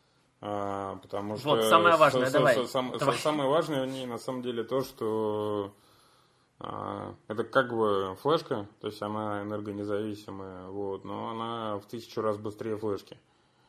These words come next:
Speaker 1: И это на самом деле такая эпохальная фиговина, особенно для мобильных девайсов.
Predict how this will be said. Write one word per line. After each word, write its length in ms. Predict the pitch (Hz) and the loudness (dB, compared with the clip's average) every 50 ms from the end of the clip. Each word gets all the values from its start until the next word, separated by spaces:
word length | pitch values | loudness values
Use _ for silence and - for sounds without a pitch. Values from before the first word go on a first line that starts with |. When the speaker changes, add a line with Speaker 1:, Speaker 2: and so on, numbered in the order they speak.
| _ _ _ _ _ _ _ - | _ _ _ _ _ _ _ -12
Speaker 1:
И 1080 | 104 104 104 104 104 104 104 101 101 101 101 101 101 101 101 98 98 98 98 95 95 - - - - - - - - - - - - - - _ _ _ _ _ _ _ _ _ _ _ _ - | -8 -6 -4 -2 -2 0 0 0 0 2 2 0 0 0 -2 -2 -2 -2 -4 -4 -6 -6 -8 -10 -12 -14 -16 -18 -20 -20 -20 -20 -20 -20 -20 _ _ _ _ _ _ _ _ _ _ _ _ -8
это 200 | - - 117 - | -8 -8 -4 -2
на 100 | 131 127 | -2 -2
самом 180 | 120 - 131 123 | 0 0 -2 -2
деле 180 | 123 120 120 | -2 -2 0
такая 280 | 110 117 110 - 123 110 | -2 -2 0 2 0 0
эпохальная 480 | 107 - 117 - - 135 117 107 98 95 | 2 0 -4 0 2 0 0 0 -4 -6
фиговина, 480 | - - 107 123 147 156 156 131 107 | -8 -6 -2 0 0 0 0 -2 -2
особенно 360 | 98 - - 117 113 110 104 101 | -4 -4 -6 -8 -6 -4 -6 -4
для 100 | 98 107 | -4 -4
мобильных 460 | 107 110 107 113 117 104 92 92 92 | -2 -2 -2 -2 -4 -6 -6 -8 -8
девайсов. 420 | 98 98 95 95 92 90 - - | -6 -6 -4 -4 -6 -8 -10 -18